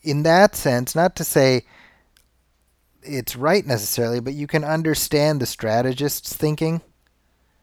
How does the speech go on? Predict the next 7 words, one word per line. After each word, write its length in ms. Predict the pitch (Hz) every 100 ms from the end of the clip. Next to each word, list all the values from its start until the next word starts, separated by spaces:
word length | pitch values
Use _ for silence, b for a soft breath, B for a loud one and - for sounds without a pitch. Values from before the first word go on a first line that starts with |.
| _ _ _ _ _ -
because 540 | 127 135 147 139 127 - _ _ _ _ - 135
that 200 | 131 160
was 160 | 131
the 100 | 131
conventional 600 | - 127 123 117 - 113
wisdom. 460 | 107 113 - - - _ _ _ _ _ _ _ _ _ _ _ _ _ _ _
That 360 | 123 117 110